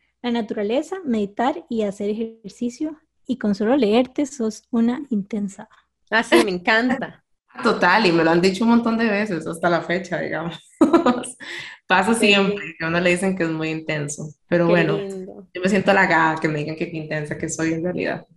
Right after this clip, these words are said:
Speaker 2: Y Carla, si vos tuvieras que contarnos como, ¿verdad? Co-, ¿qué es de todo lo que, la forma en la que a vos te presentan, con qué conectás? ¿Cómo te identificás también? ¿Qué te importa?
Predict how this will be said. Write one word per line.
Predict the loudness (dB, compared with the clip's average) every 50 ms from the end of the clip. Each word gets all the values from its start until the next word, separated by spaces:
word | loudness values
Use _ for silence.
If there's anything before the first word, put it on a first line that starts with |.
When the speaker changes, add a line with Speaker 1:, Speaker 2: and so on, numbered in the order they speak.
| _ _ _ _ _ _ _ _ _ _ -20 _ _
Speaker 2:
Y | -14 -2
Carla, | 2 2 4 4 4 2
si | 2 2
vos | 0 0 0 -2
tuvieras | -4 -4 -4 -2 -4 -4 -4
que | -6 -4
contarnos | -2 -2 -2 0 -2 -4 -4 -4 -4 -6 -8 -10 -14 -12
como, | -10 -10 -8 -8 -10 -12 -12
¿verdad? | -10 -10 -4 0 0 0 0 -2 -2
Co-, | -2 0 0 0 -4 -2
¿qué | 2 2 4 4 4
es | 0 -2 -6 -8 -6
de | -6 -6
todo | -6 _ _ 4 4 6 6 4
lo | 4 2 -2
que, | -4 -6 -6 -4 -4 -4 -6 -6 -6
la | -6 -8
forma | -2 2 2 2 2 2 0
en | -4
la | -4
que | -4 -4
a | -4
vos | -4 -4 -6
te | -8
presentan, | -6 -6 -6 -4 -4 -6 -6 -6 -8 -10 -8
con | -6 -6 -6 -6
qué | -6 -6
conectás? | -6 -6 -6 -6 -8 _ -2 -2 -2 -2 -4 -8 -12 -18
¿Cómo | -10 -8 -6 -4 -4 -4
te | 0 0 2 2 2 2
identificás | 2 2 2 2 0 -2 -4 -6 -6 -8 -8 -4 -2 -2 -2 -4 -8 -12
también? | _ -10 -8 -4 -2 -2 -2 -2 -2 -4
¿Qué | -4 -6
te | -4 -2 -2
importa? | -2 -2 -4 2 4 4 6 6 4 0 -6 _ -14 -14 -14